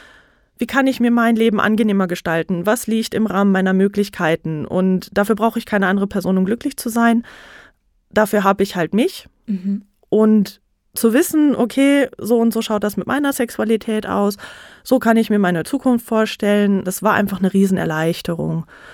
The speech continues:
Speaker 1: Und das macht mein Leben auch so viel einfacher, muss ich sagen. Also es ist seitdem wirklich so, so schön. <laughs>
Speaker 2: Das ist jetzt eine sehr persönliche Frage.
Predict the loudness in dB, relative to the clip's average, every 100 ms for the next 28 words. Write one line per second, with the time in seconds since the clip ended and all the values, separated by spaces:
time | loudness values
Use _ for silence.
0 | -20 0 2 4 2 0 -2 0 0 0
1 | -4 -4 -4 -4 -4 -6 -4 -6 -6 -6
2 | -6 -6 -6 -8 -6 -6 -6 -4 -4 -6
3 | -6 -6 -4 -6 -6 -8 -8 -2 0 4
4 | 6 6 4 2 2 0 2 0 0 -2
5 | 0 0 -4 -2 -2 -4 -8 -12 -4 -2
6 | 0